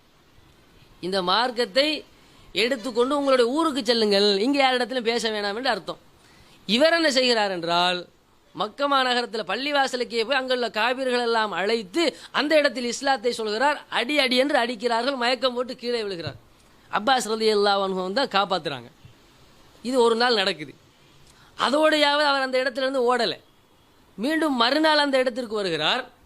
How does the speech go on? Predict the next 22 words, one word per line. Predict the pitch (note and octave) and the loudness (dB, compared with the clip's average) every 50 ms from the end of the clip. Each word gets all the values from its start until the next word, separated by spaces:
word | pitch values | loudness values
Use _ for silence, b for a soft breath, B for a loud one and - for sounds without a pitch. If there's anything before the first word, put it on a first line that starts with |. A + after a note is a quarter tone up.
| _ _ b b b b b b b b - | _ _ b b b b b b b b -2
மறுநாளும் | D#3+ F#3+ A3 C4 D4 D4+ D4+ D4+ D4+ D4 C#4+ | 0 2 2 2 2 2 4 4 4 2 2
அதே | A3+ G#3+ A#3 B3+ C#4 C#4+ | 0 2 2 4 4 4
மாதிரி | C#4 C4 B3+ B3 A#3+ A#3 A3+ G#3 | 4 2 0 0 0 -2 -4 -6
பிரச்சாரம் | G#3 A3 A3+ A3 B3 A#3 A3+ A3+ G#3 | -6 -8 -6 -4 -4 -4 -4 -4 -8
செய்து | F3 G3+ G3+ G3+ F#3+ C4 D4+ D4+ C#4 - - | -10 -10 -10 -8 -6 -4 -4 -6 -6 -8 -4
அடி | - - A3+ B3+ D4 | -4 -2 0 0 0
வாங்குகிறார். | C#4 C4 B3 A#3+ A3 G#3 A3 B3 C#4 C#4+ C#4 - G3+ | 0 0 0 -2 -4 -6 -4 -2 -2 -4 -4 -8 -8
அப்பாஸ் | G#3+ A#3+ C#4 C4+ - A3 | -2 0 0 0 0 -4
ரலியல்லாஹு | A#3 A#3 A#3 A#3 A3 A3 A3 G#3 G#3 | -6 -4 -4 -4 -2 0 0 -2 -2
அன்ஹு | G#3 G#3 G3+ G#3 G#3 | -2 -4 -4 -4 -4
வந்து | G#3 G#3 A#3 | -4 -2 -2
என்ன | B3 B3+ | 0 0
பண்றாங்க? | A#3 A#3 A3+ A3+ A3 G#3+ G#3+ G#3+ G3 D#3+ C#3+ | 0 0 0 0 0 2 2 0 0 -2 -4
அவரை | - F#3+ A#3+ G3 | -8 -10 -10 -10
காப்பாத்துறாங்க. | F#3+ G3+ G#3+ A3+ G#3 G3+ F#3+ - E3+ D#3 C#3 A#2+ A2 _ _ b b b b b b b b b b b b b b b | -8 -6 -6 -6 -6 -6 -8 -6 -8 -10 -10 -12 -18 _ _ b b b b b b b b b b b b b b b
இப்ப | - A#3+ A#3+ | -2 -2 0
முஜாஹித் | A3 G#3+ A3 G#3+ C4+ C4+ C4+ B3+ B3+ A#3 A3+ | 0 0 2 2 4 4 4 2 4 4 4
நமக்கு | G#3+ G#3 A#3+ C4 A3+ A#3+ | 4 4 2 2 0 -2
சொன்ன | B3 A#3+ A#3+ A#3 A#3 A3+ | -2 0 0 0 0 0
மாதிரி | A3+ G#3+ G#3+ G#3 F#3+ | 2 0 0 0 -2
சொல்றதா | E3+ F3+ G3+ A3 A3 G3+ G3 | -4 -6 -4 -2 0 0 0
இருந்தா, | F#3 F3+ F3 F3 F3+ G3 A3 A#3+ A#3 - | 0 -2 -2 0 2 2 2 0 -2 -6